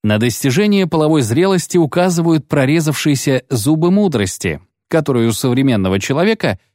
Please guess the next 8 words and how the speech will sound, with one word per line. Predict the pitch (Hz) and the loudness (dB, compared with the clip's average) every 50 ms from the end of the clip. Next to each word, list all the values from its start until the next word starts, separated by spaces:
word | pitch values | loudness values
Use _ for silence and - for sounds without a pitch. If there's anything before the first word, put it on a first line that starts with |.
| _ _ _ | _ _ _
обычно | - 131 131 127 156 226 240 - - - 180 156 | -2 -2 0 0 0 0 -2 -2 -2 -2 -2 -2
прорезаются | - 151 135 120 120 117 113 170 202 202 175 151 - - 139 | 0 0 0 2 0 0 0 0 0 0 0 -2 -2 -2 -2
в | 113 110 | -2 0
возрасте | 117 156 180 165 175 165 147 - - - 143 | 0 0 0 0 0 0 -2 -2 -2 -4 -4
четырнадцати | - - 139 120 - 175 175 180 170 156 - - 156 139 - 135 131 - - | -2 -2 -4 -2 0 0 0 2 0 0 -2 -4 -6 -4 -2 -2 -2 -2 -4
двадцати | 139 123 127 131 123 - - 120 - 123 113 | -4 -2 0 -2 -2 -2 -4 -2 -2 -2 -2
пяти | - 127 123 - 175 | 0 -2 -2 0 0
лет | 175 160 120 85 - | 0 0 0 -2 -4